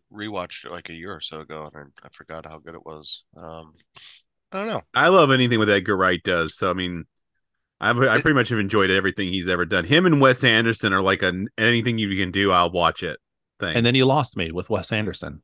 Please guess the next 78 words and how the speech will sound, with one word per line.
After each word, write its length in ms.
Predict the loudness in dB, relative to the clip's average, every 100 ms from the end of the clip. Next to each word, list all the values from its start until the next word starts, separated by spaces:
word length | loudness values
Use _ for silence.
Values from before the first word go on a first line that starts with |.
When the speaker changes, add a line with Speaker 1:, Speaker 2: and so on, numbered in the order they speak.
| 2
Speaker 2:
Oh, 140 | 4
Speaker 3:
But 60 | 4
Speaker 2:
shut 80 | 4
Speaker 3:
it's 80 |
Speaker 2:
up. 40 | 6
Speaker 3:
got 60 | 6
Speaker 2:
He's 60 | 8
Speaker 3:
Brie 100 | 10
Speaker 2:
got 180 | 10
a 20 | 10
new 60 |
Speaker 3:
Larson 80 | 8
Speaker 2:
one 80 | 6
Speaker 3:
in 60 | 6
Speaker 2:
coming 180 | 4 4
Speaker 3:
it. 40 |
Speaker 2:
out 160 | 4 4
that 60 |
looks 200 | 2 4
really 160 | 4 6
good, 220 | 4 2
Speaker 3:
<laughs> 40 | 0
Speaker 2:
too. 400 | 2 2 0 -6 -14 _
Speaker 3:
No, 280 | -2 0 2 0
it 100 | -2
Speaker 1:
Oh, 100 | -2
yeah? 140 | 2 0
Speaker 3:
doesn't. 200 | -2 -10 _
No, 220 | 0 2 2
Speaker 1:
What, 40 |
Speaker 3:
it 60 | 0
Speaker 1:
what 40 |
is 40 | -2
Speaker 3:
doesn't. 200 | -2 -2
Speaker 1:
that? 160 | -4 -10 _
I 40 | -16
haven't 160 | -14 -6
seen 100 | -4
Speaker 2:
Yes, 120 | -2
Speaker 1:
that 60 |
Speaker 2:
it 100 | 2 4
Speaker 1:
one. 80 |
Speaker 2:
does. 240 | 6 4 2
Speaker 3:
Um, 440 | -2 -2 -4 -4
Asteroid 880 | -2 0 -2 -8 -8 0 2 2 0 -6
City, 760 | -14 -12 -10 -4 -2 -2 -4 -14 _ _ -14
I 100 | -12
Speaker 1:
Hmm. 80 | -8
Speaker 3:
think. 180 | -10 -10 _ -8
I 40 | -6
think 100 | -4
it's 100 | -4
Speaker 1:
I'll 60 |
have 80 | -4
Speaker 3:
called 0 |
Speaker 1:
to 80 | -4
Speaker 3:
Asteroid 240 | -4 -6
Speaker 1:
check 140 | -4 -6
it. 40 |
Speaker 3:
City. 60 | -8 _ _ _
Speaker 2:
Yeah. 380 | 0 2 2 0
Speaker 3:
Um, 40 | -2
Speaker 1:
So, 160 | -4 2
Speaker 2:
Tom 180 | 4 6
Hanks 240 | 4 2
is 60 | 2
Speaker 1:
is 60 | 2
Speaker 2:
in 80 | 0
Speaker 1:
thi-, 60 |
Speaker 2:
it. 80 | -4 _ _ _ _ _ _ _ _ _ -8
Speaker 1:
is 120 | -4
this 160 | -4 -4
Scott 320 | -2 -2 -2
Pilgrim? 380 | -4 -4 -6 -8
Is 120 | -10
this 140 | -10 -12
gonna 200 | -10 -8
be, 600 | -6 -6 -6 -6 -10